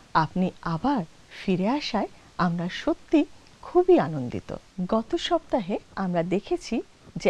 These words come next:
আমাদের এ মাসের মূল বিষয় হচ্ছে আশা। আমরা আশা করছি ভারতের মহিলাদের মধ্যে আমাদের ধারাবাহিকগুলি আমাদের নিজেদের জীবনে, আমাদের ঘরে এবং আমাদের সমাজগুলিতে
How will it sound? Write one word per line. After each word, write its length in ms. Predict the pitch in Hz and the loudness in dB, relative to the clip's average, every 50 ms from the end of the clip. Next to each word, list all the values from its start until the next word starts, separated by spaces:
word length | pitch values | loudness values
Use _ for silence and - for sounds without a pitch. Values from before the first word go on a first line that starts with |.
| - - | 0 2
আমাদের 460 | - 208 226 254 277 285 269 285 285 - - | 0 -2 0 0 0 0 2 2 0 0 -2
এ 100 | - 165 | -6 -6
মাসের 400 | 165 175 185 185 - - 226 220 202 | -4 -4 -4 -6 -2 -2 0 0 0
মূল 300 | 190 190 202 233 269 294 285 240 196 | 0 0 2 2 0 0 0 -2 -2
বিষয় 300 | 180 - - 226 262 277 | -4 -4 -4 -4 -4 -4
হচ্ছে 340 | 277 302 302 - - - - - - - - - - - - | -6 -8 -10 -10 -6 -6 -6 -6 -6 -12 -20 -20 -20 -12 -8
আশা। 360 | - 127 143 - - - - - - - _ - - _ _ - - - - - - - - | -8 -8 -6 -8 -10 -10 -10 -12 -12 -18 _ -20 -20 _ _ -20 -20 -20 -20 -20 -20 -8 -2
আমরা 260 | - 240 254 294 330 285 - - | 0 2 2 2 0 -2 -2 -4
আশা 300 | 214 214 - - - 302 - - | -4 -4 -4 -6 -8 -8 -4 -4
করছি 340 | 359 349 - - - - 214 302 - - - - - - _ - 185 - | -6 -6 -6 -6 -4 -4 -4 -4 -6 -12 -20 -20 -20 -12 _ -6 -6 -2
ভারতের 540 | 185 233 254 262 277 285 - - 294 302 302 294 | 0 0 2 2 0 -2 -2 0 0 0 2 2
মহিলাদের 580 | 269 220 185 190 180 226 233 220 214 - 240 226 | 2 2 0 0 0 -2 -2 0 0 -2 -2 -2
মধ্যে 400 | 208 175 165 135 - - - 311 320 247 - - - - - - - - | -2 -2 -4 -6 -6 -2 0 0 0 0 -4 -10 -20 -20 -20 -20 -2 2
আমাদের 380 | 190 226 233 262 277 277 320 311 - - | 2 4 4 2 2 2 2 0 0 -2
ধারাবাহিকগুলি 760 | - 180 160 165 170 214 240 311 330 - - 339 285 220 294 - - - - - - - - | -4 -2 -2 -2 0 0 0 0 -2 0 0 2 2 2 0 -2 -6 -12 -20 -20 -20 -6 -4
আমাদের 380 | 180 180 175 175 180 175 196 | -2 -2 0 -2 -2 -2 -2
নিজেদের 520 | 185 185 175 165 156 147 180 175 196 208 208 - - | 0 0 -2 -2 -2 -2 0 2 2 2 2 0 -2
জীবনে, 360 | - 254 233 240 247 262 339 415 - - - - - - - - - | -2 0 2 2 2 2 2 0 -4 -12 -20 -20 -20 -20 -18 -14 -4
আমাদের 400 | - 180 160 165 170 165 180 190 - - | -2 -2 -2 -2 -2 -2 -2 -2 -2 -4
ঘরে 360 | - - - 277 339 359 262 165 - - - - - - - - | -6 -4 -2 0 2 2 0 0 -4 -10 -20 -20 -20 -20 -8 -2
এবং 200 | - 220 208 247 247 - - - | 0 2 2 2 2 0 -4 -2
আমাদের 380 | - 208 220 240 277 262 277 302 294 - - | 0 2 2 2 2 2 2 0 0 -4 -4
সমাজগুলিতে 760 | - 220 202 214 262 330 339 - - - 311 320 320 - - | -2 0 2 2 2 0 -2 -4 -4 0 0 0 0 0 -2